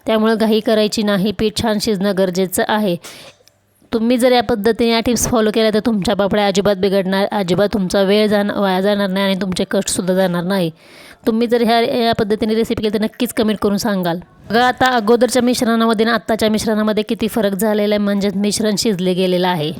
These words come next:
बघा, सतत हलवून घेतलेलं आहे. अशा प्रकारे हे मिश्रण ठेवायचं आहे, जास्त घट्टसुद्धा करायचं नाही, जास्त पातळसुद्धा करायचं नाही. आता मिश्रण परफेक्ट कसं झालं हे ओळखायचं असेल तर कढईमध्ये छान पळी फिरवून घ्यायची आणि उलटी करून बघायची आणि त्याच्यावरनं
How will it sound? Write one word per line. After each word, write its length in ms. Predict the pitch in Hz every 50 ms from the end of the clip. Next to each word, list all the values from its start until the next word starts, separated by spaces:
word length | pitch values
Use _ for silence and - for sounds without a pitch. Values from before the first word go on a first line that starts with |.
| - - -
बघा, 260 | 214 208 196 208 208
सतत 300 | - 208 190 214 208 - -
हलवून 300 | 214 202 202 208 208 208
घेतलेलं 420 | 220 247 - - - 196 196 196
आहे. 120 | 196 196 190
अशा 260 | 196 196 196 - 208
प्रकारे 440 | 190 202 208 208 - 220 208 214 220
हे 160 | 202 220 214
मिश्रण 400 | 208 202 208 - 226 202 196 196
ठेवायचं 500 | 214 214 202 190 185 185 185 - - 202
आहे, 220 | 202 196 180 185 - - - - - - - - 226
जास्त 280 | 214 220 214 - - 226
घट्टसुद्धा 600 | 208 214 214 - - 226 214 233 214 190 214 208
करायचं 360 | 214 214 208 208 190 226 214
नाही, 120 | 220 220 214
जास्त 240 | 226 214 196 - 208
पातळसुद्धा 600 | 180 196 185 - - - 208 202 208 180 190 185
करायचं 280 | 190 190 185 185 -
नाही. 120 | 185 190 185
आता 80 | 214 208
मिश्रण 500 | 214 220 214 214 214 - 214 220 233 220
परफेक्ट 580 | - - 220 208 202 - - 254 233 - -
कसं 240 | 240 - 254 - 240
झालं 260 | 226 226 214 214 214
हे 160 | 214 220 220 214
ओळखायचं 480 | 208 202 208 - 220 220 220 - 214
असेल 420 | 214 202 - 196 185 185 180 - 220
तर 140 | 226 226 226 - - - - - - - - - - -
कढईमध्ये 520 | 233 240 233 240 254 247 247 240 233 247 - -
छान 220 | 226 226 233 226
पळी 260 | - - 226 226 233
फिरवून 360 | - 269 247 233 226 220 226
घ्यायची 260 | 214 240 233 214 - 208
आणि 180 | 202 208 208
उलटी 340 | 214 208 208 196 - 220 233
करून 300 | 202 214 208 208 208 208
बघायची 340 | 214 202 208 202 202 220 208
आणि 120 | 208 208 202
त्याच्यावरनं 460 | 208 202 - 202 196 190 180 196